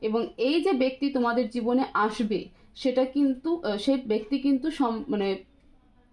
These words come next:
অনেস্ট, লয়াল, তাকে কিন্তু তোমরা বিশ্বাস করতে পারো, ভরসা করতে পারো।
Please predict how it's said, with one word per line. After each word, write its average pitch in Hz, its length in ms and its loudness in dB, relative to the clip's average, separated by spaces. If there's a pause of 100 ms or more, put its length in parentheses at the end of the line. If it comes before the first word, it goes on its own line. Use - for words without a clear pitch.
(160)
অনেস্ট, 254 580 0 (240)
লয়াল, 208 480 2
তাকে 220 260 -2
কিন্তু 262 400 0
তোমরা 233 280 0
বিশ্বাস 226 420 -2
করতে 233 300 -6
পারো, 247 360 0 (320)
ভরসা 254 340 2
করতে 185 300 -4
পারো। 180 280 -4